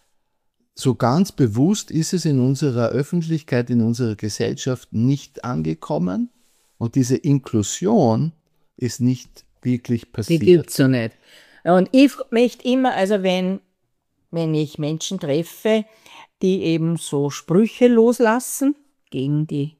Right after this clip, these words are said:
Speaker 2: Ausländer und so und sagen, die sollen sie integrieren, dann muss ich immer fragen, wie geht das? Wie, wa-, wie stellst du dir das vor, dass sich eine Migrantin oder ein Migrant integriert?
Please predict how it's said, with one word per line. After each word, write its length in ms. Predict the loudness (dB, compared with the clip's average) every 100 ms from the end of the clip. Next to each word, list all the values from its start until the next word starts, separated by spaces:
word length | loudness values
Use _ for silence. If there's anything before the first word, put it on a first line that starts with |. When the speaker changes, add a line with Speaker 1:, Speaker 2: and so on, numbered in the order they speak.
| _
Speaker 2:
Ausländer 560 | -8 -6 -4 -2 0 -2
und 100 | -4
so 80 |
und 140 | -4 -2
sagen, 200 | -2 -4
die 80 | -6
sollen 280 | -6 -4 -2
sie 120 | -2
integrieren, 640 | -2 -4 -4 -2 0 -2 -4 _ _ _ _ _ _
dann 120 | -2
muss 180 | 0 0
ich 60 | 0
immer 240 | 0 0
fragen, 520 | 0 0 0 0 -2 -4 _ _ _ _ _ _ _ _ _ _ _ _ _
wie 600 | 0 4 6 6 4 0 _ _ _ _ _ _ _ _ _ _
geht 400 | 0 0 -4 -6
das? 360 | -4 -4 -8 -4
Wie, 460 | 0 2 2 0 -6
wa-, 160 | -8 -4
wie 160 | -2 -2
stellst 380 | 2 0 0
du 40 | -2
dir 160 | -2
das 200 | -2 -6
vor, 320 | 0 0 2 -4 -14 -20 -20 -10
dass 300 | 0 0 0
sich 200 | -2 -4
eine 220 | -2 -4 -4
Migrantin 640 | -2 0 0 0 -4 -4
oder 220 | -2 -4 -6
ein 180 | -6 -6
Migrant 540 | -6 -4 -4 -4 -6
integriert? 1200 | -4 -4 -4 -6 -6 -4 -6 -4 -4 -4 -8 -18